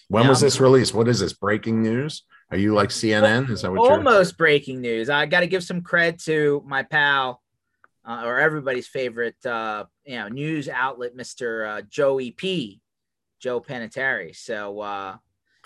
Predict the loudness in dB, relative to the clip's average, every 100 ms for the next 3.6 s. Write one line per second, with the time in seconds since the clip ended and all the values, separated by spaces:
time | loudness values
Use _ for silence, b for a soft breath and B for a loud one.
0 | b 0 0 0 -4 0 2 2 2 0
1 | -6 -4 0 2 2 0 -2 _ _ b
2 | b -12 -6 -2 2 2 2 -2 -2 -6
3 | -6 -4 -4 -4 -8 -10